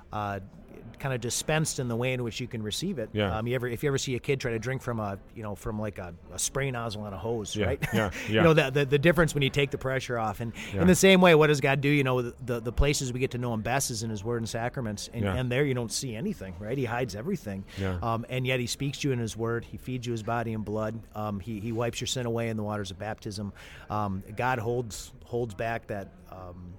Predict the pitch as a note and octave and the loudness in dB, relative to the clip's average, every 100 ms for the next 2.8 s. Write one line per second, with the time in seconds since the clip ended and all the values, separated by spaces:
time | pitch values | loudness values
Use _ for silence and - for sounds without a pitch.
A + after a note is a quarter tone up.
0 | - A#2 A2+ C3+ A2 A2 - G#2+ G#2 A#2+ | -8 -6 -2 -2 -4 -6 -4 -4 -6 -6
1 | A2+ A2 G#2+ - A#2 A#2 F#2 - B2+ A2 | -6 -6 -6 -4 -2 -2 -4 -6 -4 -4
2 | G#2 - A2 G#2 F#2 G#2+ G#2 F2+ | -6 -6 -6 -6 -8 -8 -8 -10